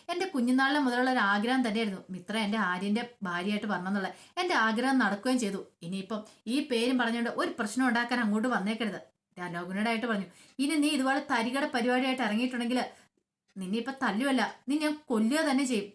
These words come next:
പറഞ്ഞ കേട്ടല്ലോ, എന്റെ അവസാന താക്കീതാന്ന് പറയണം. വാടാ മക്കളെ" എന്ന് പറഞ്ഞുകൊണ്ട് അവന്മാരെ വിളിച്ചോണ്ട് അങ്ങോട്ട് പോവാണ്. ഈ സമയം അലോകന് ദേഷ്യം വന്നു. അലോക് പറഞ്ഞു, "ഹും, അച്ഛനൊക്കെ എന്തിനാ തടഞ്ഞേ?" എന്ന് ചോദിക്കുകയാണ്. "ദേ, നീ എന്ത് അനാവശ്യ പരിപാടി കാണിക്കാൻ പോയത്?" പെട്ടെന്ന് രാജേശ്വരി വന്ന് ചോദിക്കുക.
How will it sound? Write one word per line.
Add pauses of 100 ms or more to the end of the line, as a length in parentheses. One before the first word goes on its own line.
(120)
പറഞ്ഞ
കേട്ടല്ലോ, (200)
എന്റെ
അവസാന
താക്കീതാന്ന്
പറയണം. (240)
വാടാ
മക്കളെ"
എന്ന്
പറഞ്ഞുകൊണ്ട് (220)
അവന്മാരെ
വിളിച്ചോണ്ട്
അങ്ങോട്ട്
പോവാണ്. (420)
ഈ
സമയം
അലോകന്
ദേഷ്യം
വന്നു. (100)
അലോക്
പറഞ്ഞു, (140)
"ഹും, (380)
അച്ഛനൊക്കെ
എന്തിനാ
തടഞ്ഞേ?" (360)
എന്ന്
ചോദിക്കുകയാണ്. (200)
"ദേ, (340)
നീ
എന്ത്
അനാവശ്യ
പരിപാടി
കാണിക്കാൻ
പോയത്?"
പെട്ടെന്ന്
രാജേശ്വരി
വന്ന്
ചോദിക്കുക.